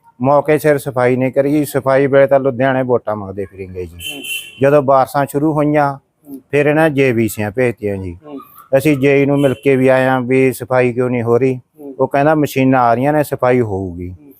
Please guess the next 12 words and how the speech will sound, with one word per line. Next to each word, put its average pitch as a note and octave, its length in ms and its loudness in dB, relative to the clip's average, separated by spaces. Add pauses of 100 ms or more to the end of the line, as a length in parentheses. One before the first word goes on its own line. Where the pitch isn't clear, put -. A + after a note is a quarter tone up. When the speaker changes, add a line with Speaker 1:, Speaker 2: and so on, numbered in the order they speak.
(140)
Speaker 1:
ਸਾਨੂੰ C#3 420 0
ਵੀਹ D3 220 4
ਪੱਚੀ D3 320 -2
ਦਿਨ C#3 120 2
ਹੋ B2+ 180 2
ਗਏ, C#3 140 4
ਫਿਰ C#3 320 2
ਜੇਈ C3 280 2
ਨੂੰ C3 120 -2
ਫੋਨ B2 280 -4
ਕਰਿਆ A#2+ 260 2
ਕਰੀਏ। A#2+ 400 -4